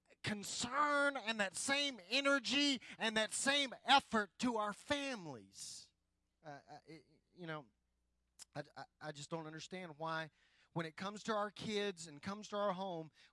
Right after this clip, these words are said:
what most of us do as men, preaching about me, preaching about the men in the house, is we will back up and allow our women to lead. I don't understand that. It's apathy.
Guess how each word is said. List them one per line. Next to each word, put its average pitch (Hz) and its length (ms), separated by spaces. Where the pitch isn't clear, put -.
what 175 220
most 202 400
of 202 100
us 208 180
do 202 240
as 185 140
men, 139 540
preaching 156 260
about 165 280
me, 175 360
preaching 139 260
about 160 200
the 170 80
men 175 200
in 143 60
the 131 60
house, 131 200
is 151 220
we 214 200
will 175 320
back 208 340
up 170 280
and 156 100
allow 170 500
our 143 180
women 147 380
to 143 80
lead. 117 260
I 135 40
don't 147 160
understand 151 420
that. 123 140
It's - 260
apathy. 190 580